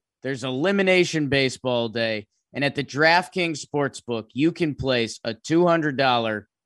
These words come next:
or five dollars, excuse me, five dollars on any N F L team to win, and you'll get two hundred dollars.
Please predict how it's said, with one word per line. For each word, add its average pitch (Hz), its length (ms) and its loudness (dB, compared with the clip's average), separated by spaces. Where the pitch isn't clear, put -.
or 123 160 -2
five 185 480 4
dollars, 98 400 -4
excuse 185 840 0
me, 90 120 -20
five 214 320 4
dollars 202 360 6
on 160 240 4
any 190 380 2
N 170 140 4
F 160 180 -2
L 160 160 2
team 151 260 -8
to 139 80 -6
win, 143 180 -6
and 135 140 -6
you'll 127 100 -6
get 139 280 -2
two 147 240 -4
hundred 139 420 -4
dollars. 123 420 0